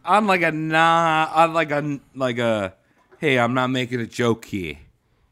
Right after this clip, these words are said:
Like, all right, this dude has, like, mental issues, right?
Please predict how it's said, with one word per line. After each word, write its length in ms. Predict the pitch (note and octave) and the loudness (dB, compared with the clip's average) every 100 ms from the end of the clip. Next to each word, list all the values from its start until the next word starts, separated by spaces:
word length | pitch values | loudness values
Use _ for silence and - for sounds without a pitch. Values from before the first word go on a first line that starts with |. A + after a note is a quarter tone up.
| _ _ _ _ _ - | _ _ _ _ _ 4
Like, 360 | F3 F#3 - | 6 6 4
all 100 | F3+ | 4
right, 180 | D#3+ A#2+ | 6 4
this 160 | D3+ D#3+ | 0 0
dude 240 | - A3 | 4 6
has, 200 | G3+ F3+ E3 | 8 6 4
like, 160 | E3 | 2
mental 360 | D#3 D3+ C#3+ C3 | 4 2 4 4
issues, 680 | B2 - G2+ F2+ - - - _ _ | 4 0 -2 -2 -8 -14 -18 _ _
right? 300 | - B2+ C#3+ | 2 4 4